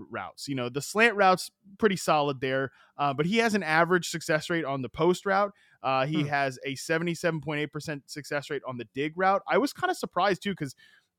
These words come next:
Speaker 1: they haven't necessarily had, they've not, not necessarily targeted him there, but he's run the, his, in terms of, um, the majority of his routes,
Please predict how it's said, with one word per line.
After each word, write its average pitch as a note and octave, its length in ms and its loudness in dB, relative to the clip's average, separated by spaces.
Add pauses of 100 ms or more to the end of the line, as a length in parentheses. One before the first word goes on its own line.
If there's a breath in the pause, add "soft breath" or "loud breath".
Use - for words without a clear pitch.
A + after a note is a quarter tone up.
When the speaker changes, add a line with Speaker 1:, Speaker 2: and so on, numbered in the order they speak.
(120)
Speaker 1:
they F3 140 4
haven't B3+ 240 2
necessarily F#3 500 4
had, D#3+ 240 2
they've B2+ 240 -6
not, F#3 220 -2
not A#3 160 2
necessarily G3+ 300 2
targeted E3 540 0
him G3+ 180 0
there, G#3 280 -2 (300 soft breath)
but D#3+ 80 4
he's A#3+ 180 2
run G#3 300 6
the, E3 260 2
his, E3+ 320 2
in E3 180 -4
terms F3 280 0
of, C3+ 200 -2 (120)
um, A#2+ 420 -2
the D#3 60 -2
majority D#3 480 2
of D3+ 80 -2
his B2 240 -6
routes, D3 340 -2